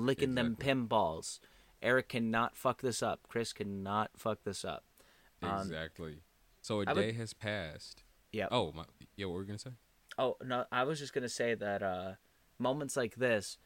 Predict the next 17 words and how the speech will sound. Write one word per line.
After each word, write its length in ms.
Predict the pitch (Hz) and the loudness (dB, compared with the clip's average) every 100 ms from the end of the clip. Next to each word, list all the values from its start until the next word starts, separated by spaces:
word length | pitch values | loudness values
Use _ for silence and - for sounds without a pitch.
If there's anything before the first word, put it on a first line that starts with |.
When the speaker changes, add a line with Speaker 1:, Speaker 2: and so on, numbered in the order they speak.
| _ _ _ | _ _ _
Speaker 1:
I, 120 | 110 - | -2 0
I 120 | 127 | 0
just, 240 | 135 123 - | 0 -2 -2
I 100 | 127 | -2
just 220 | 135 120 | -2 0
love 200 | 131 127 | 2 2
these 240 | 135 120 127 | 2 0 2
little 160 | 113 | 0
bits 280 | - 113 - | 2 -2 0
of 120 | 101 | -6
comedy 460 | - 113 107 104 92 | 2 4 4 0 -4
'cause 240 | - 110 | -4 -2
it 160 | 87 107 | -2 0
does 220 | 120 113 | 0 0
feel 200 | - 117 | 0 0
like 200 | 107 101 | 0 -2
it's, 140 | 107 | -4